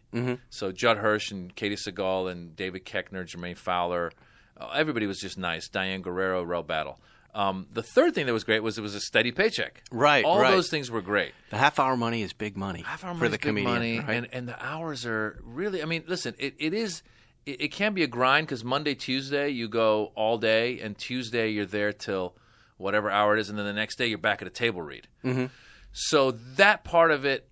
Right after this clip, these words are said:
Speaker 2: like, all that stuff was great. The, the frustrating thing for me was just creatively speaking, it was a fun character to play, but you sit there sometimes where you're like, "Oh, I wish I could go," 'cause C B S obviously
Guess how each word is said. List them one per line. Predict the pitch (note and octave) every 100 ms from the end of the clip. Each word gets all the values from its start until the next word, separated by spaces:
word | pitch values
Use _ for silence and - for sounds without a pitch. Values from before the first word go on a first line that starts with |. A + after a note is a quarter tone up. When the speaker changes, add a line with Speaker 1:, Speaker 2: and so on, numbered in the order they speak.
| -
Speaker 2:
like, | B2+ A2+ -
all | D3+ G3
that | F#3
stuff | - C3
was | A2
great. | F2 F2 D2 -
The, | G#2+ C#3 B2
the | B2 C3 B2+ A#2+ - -
frustrating | - G3+ F#3+ F#3+ E3
thing | D3+ C3
for | B2+
me | A2+ A#2+ D#3 D#3+
was | C#3 A2 G#2 G2+ G2
just | A#2 -
creatively | - B2+ B2+ C3+ A2+
speaking, | G#2+ - B2 G#2+ G2 E2 E2+ _ _ _
it | F3
was | E3
a |
fun | D3 - F#3
character | E3 E3 D#3 D3+ D#3
to | C3+
play, | - C3 C#3 G#3+ - _ _ -
but | C#3 C3+
you | C3 C#3+
sit | - E3+
there | D#3+
sometimes | C#3+ C#3+ C#3 B2+
where | A#2+
you're | A2+
like, | G#2+
"Oh, | B2+
I | A#2
wish | G2+ G#2+
I | A2
could | G2
go," | - G#2 G2+
'cause | A#2+ -
C | D#3+
B | E3+
S | F#3 -
obviously | B2 A#2 - A2+ A2